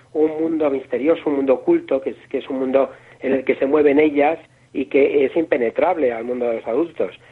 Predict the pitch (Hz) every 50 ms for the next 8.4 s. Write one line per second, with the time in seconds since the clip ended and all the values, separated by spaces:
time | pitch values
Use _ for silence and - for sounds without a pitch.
0 | - - _ - 139 135 135 135 139 135 123 156 175 165 143 139 143 143 127 135
1 | 147 170 170 151 120 113 113 117 117 131 123 - 135 123 113 131 113 - - 139
2 | 131 143 147 - 123 123 123 123 135 120 117 123 - - 135 143 143 143 - -
3 | - - - _ - - 127 127 120 120 120 123 120 127 123 - - 147 139 139
4 | 139 135 139 135 131 120 - - - - - _ _ _ - - - 139 123 117
5 | 120 120 113 - 135 131 131 135 151 160 151 147 143 135 127 120 123 120 117 117
6 | 117 117 117 113 113 113 113 117 120 117 - - 127 113 120 131 143 147 - 147
7 | 131 - 139 139 139 135 135 139 131 135 139 139 143 139 131 127 135 147 156 147
8 | - - - 156 156 175 -